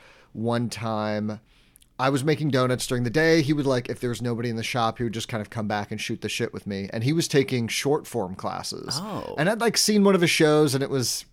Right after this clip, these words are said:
Speaker 1: okay. It was short form in
Speaker 2: <laughs>
Speaker 1: Seattle. It was, it was weird. But anyways, one day he came back and he was like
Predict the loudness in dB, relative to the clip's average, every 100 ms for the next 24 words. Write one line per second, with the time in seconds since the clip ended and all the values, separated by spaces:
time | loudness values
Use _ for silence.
0 | _ -4 -4 -2 -4 -2 -2 -4 -2 -2
1 | 0 0 0 -2 0 2 2 2 0 -2
2 | -4 -4 -6 -6 -4 -2 -2 -6 -12 -12
3 | -12 -2 2 6 6 6 4 4 4 4
4 | 4 4 4 4 4 0 -2 -2 -4 -4